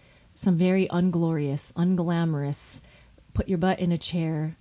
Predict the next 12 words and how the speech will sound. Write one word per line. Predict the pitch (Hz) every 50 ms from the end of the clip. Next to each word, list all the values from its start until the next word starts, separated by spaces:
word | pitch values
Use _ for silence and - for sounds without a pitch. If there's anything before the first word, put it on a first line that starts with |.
| _ _ -
sit | - - - 196 190
in | 185
the | 180 175
library | 160 156 160 - 151 151 151 147
for | 147 - - -
hours | 139 151 151 156 151 151
and | 151
hours | 135 147 151 151 147 143 -
type | - - 160 151 -
of | 151 160 -
work. | 165 226 277 - - _ _ _ - _ _ _ _ -
And | - 170 165 175 175 175 170 170 -